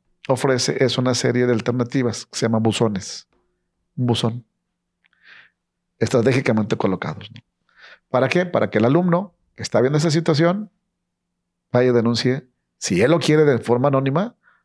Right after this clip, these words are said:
lo puede hacer anónimo. Si lo quiere poner, pues, con su nombre, adelante, ¿no? Pero ahí está, ahí está la situación.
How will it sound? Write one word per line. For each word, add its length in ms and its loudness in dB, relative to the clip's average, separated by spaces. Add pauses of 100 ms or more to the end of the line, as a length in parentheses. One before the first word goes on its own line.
lo 180 0
puede 160 2
hacer 140 -2
anónimo. 340 -8 (380)
Si 120 0
lo 80 4
quiere 220 2
poner, 240 0
pues, 120 -8
con 140 -8
su 80 -2
nombre, 280 0
adelante, 460 -2
¿no? 180 -10 (580)
Pero 160 2
ahí 80 2
está, 360 -2 (140)
ahí 120 -2
está 180 -4
la 80 0
situación. 460 -8